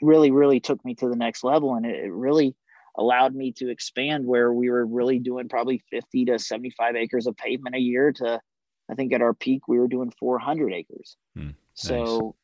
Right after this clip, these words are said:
Speaker 1: um, without that information, without the, the, the knowledge that I gained from that, that group, I, I would not have been able to get there. And it,
Speaker 2: Hmm.
Speaker 1: even if with a moderate increase in, um,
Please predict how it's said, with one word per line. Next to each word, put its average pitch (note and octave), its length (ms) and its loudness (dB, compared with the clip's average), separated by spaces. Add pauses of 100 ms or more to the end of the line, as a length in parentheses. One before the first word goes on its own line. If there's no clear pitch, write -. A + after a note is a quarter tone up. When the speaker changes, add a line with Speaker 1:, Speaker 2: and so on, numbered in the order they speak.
(160)
Speaker 1:
um, G2 640 -2 (300)
without A#2+ 580 -2
that C3+ 160 4
information, C#3 760 -4
without B2 420 -2
the, A#2+ 280 -4 (960)
the, G#2+ 460 -4 (340)
the A#2 80 -8
knowledge A#2+ 520 0
that A2+ 120 -6
I A#2 100 -2
gained B2+ 400 -8
from A#2 180 -4
that, A2 280 -2
that G#2+ 240 -4
group, D3+ 260 2 (960)
I, G#2 200 -2
I B2+ 160 -4
would C3 160 -4
not B2+ 240 -2
have A#2+ 80 -6
been B2+ 100 -8
able A#2+ 200 -6
to B2 60 -4
get B2+ 280 -4
there. C3 200 -2
And B2 140 -6
it, A2+ 160 -10
Speaker 2:
Hmm. - 280 -16
Speaker 1:
even C3+ 260 -4
if A#2+ 100 -4
with B2 300 -8
a B2 80 0
moderate C3 500 2
increase C3 520 -2
in, B2 240 -6
um, A#2 480 -6